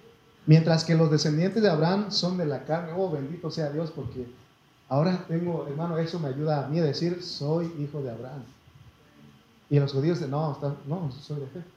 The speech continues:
Tú eres descendiente de Abraham en la carne, pero es mejor ser hijo que ser descendiente. Porque ¿qué hacían los descendientes de Abraham? No hacían las obras que hacía Abraham, no eran de fe.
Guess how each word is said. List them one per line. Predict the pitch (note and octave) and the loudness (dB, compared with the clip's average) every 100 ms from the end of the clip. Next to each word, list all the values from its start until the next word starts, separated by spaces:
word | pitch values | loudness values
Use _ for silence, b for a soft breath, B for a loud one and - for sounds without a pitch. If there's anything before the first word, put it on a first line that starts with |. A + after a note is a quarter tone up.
| _ _ _ _ _ _ _ _ _ _ - | _ _ _ _ _ _ _ _ _ _ 2
Tú | G3 | 2
eres | F#3+ C3+ | 4 0
descendiente | A#2+ B2 A#2 C3+ C#3+ | 0 -2 0 -2 0
de | B2 | -2
Abraham | G#2+ B2 C#3 | 0 0 0
en | A#2+ | -2
la | |
carne, | - B2+ A#2+ G#2 - _ _ _ - - | -2 -2 -2 -6 -18 _ _ _ -6 2
pero | B2+ C#3+ | 4 4
es | E3 | 2
mejor | D#3 B2+ D3+ | 0 0 0
ser | D#3+ D3+ | 0 0
hijo | F3+ F#3 F3 | 0 0 -4
que | C3 | -4
ser | C#3+ | -2
descendiente. | C#3+ B2+ A#2+ A#2 B2 B2+ - _ - - - | -2 -2 -4 -2 -4 -4 -16 _ -20 -6 2
Porque | D3+ D3+ C#3 | 4 4 2
¿qué | E3+ | 2
hacían | E3 G3 | 2 2
los | F3 D3 | 2 2
descendientes | C#3+ C3+ D3 E3 D#3+ | 2 0 0 0 2
de | |
Abraham? | C3 B2+ E3+ G#3+ - - - _ _ - | 0 2 2 0 -2 -12 -20 _ _ 0
No | C#3+ D3+ | 4 4
hacían | C#3+ D3+ | 2 -2
las | C#3 B2 | -2 -2
obras | D3 C#3+ D3 C#3 | -2 0 0 -2
que | C#3 | -4
hacía | A#2 - C#3 | -4 -4 -4
Abraham, | B2 A2+ A2+ C#3 C3+ - - | -4 -6 -8 -8 -10 -14 -6
no | C3+ | 0
eran | C#3+ C#3 B2 A#2+ | 0 0 -4 -8
de | A2+ | -12
fe. | G#2+ C#3+ C3 | -6 -2 -2